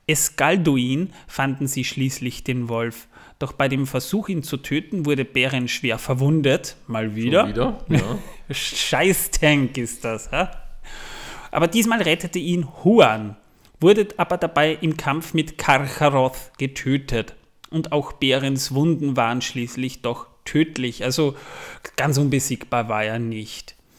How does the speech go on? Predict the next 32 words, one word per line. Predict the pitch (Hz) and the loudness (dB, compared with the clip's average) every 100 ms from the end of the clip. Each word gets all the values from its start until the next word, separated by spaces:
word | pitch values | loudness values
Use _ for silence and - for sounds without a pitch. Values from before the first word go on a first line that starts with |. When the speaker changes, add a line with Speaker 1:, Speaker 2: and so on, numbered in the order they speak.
| _ _ | _ _
Speaker 1:
Er | 143 | -4
blieb | 139 160 202 | 0 2 2
jedoch | 190 165 147 - | 2 4 2 0
lange | 127 127 139 | 0 0 0
genug | 139 139 139 - | 0 0 0 -2
am | 127 | -2
Leben, | 120 127 151 160 | 0 0 0 0
um | 165 147 | 0 0
Luthien | 143 160 151 165 151 135 | 0 -2 -4 -4 -2 -2
ein | 135 | -2
letztes | 127 135 - - 135 | 0 0 -2 -6 -4
Mal | 127 120 120 | -2 -4 -4
zu | - | -8
sehen, | 127 - 131 147 170 165 | -6 -4 -2 0 -2 -2
die | 151 | -6
ihn | 143 147 135 | -2 -4 -2
bat, | 120 127 131 - - - - - | 0 0 -2 -6 -18 -20 -16 0
in | 151 143 | 2 4
Mandos | 127 131 139 131 135 - | 4 2 0 -2 -2 0
Hallen | 113 127 135 131 127 _ | 2 2 0 -2 -6 _
auf | - 131 | -8 -6
sie | - - 120 | -6 -6 -6
zu | - - 123 | -6 -6 -2
warten. | 107 107 - 110 107 - _ _ - | -2 -4 -8 -14 -14 -18 _ _ -16
Von | - 131 | -6 -6
Trauer | - 135 147 139 | -2 2 4 4
erfüllt, | 117 113 - 151 175 - - - - - _ _ - | 0 -6 -2 0 0 -6 -16 -18 -20 -20 _ _ -8
starb | - 123 120 120 | -2 -2 -2 -4
Luthien | 120 113 135 131 127 | -6 -6 -2 -2 -2
aber | 117 123 123 | -4 -4 -4
wenig | 117 117 127 | -4 -6 -6
später. | - - 120 117 120 101 | -8 -4 -6 -2 -4 -4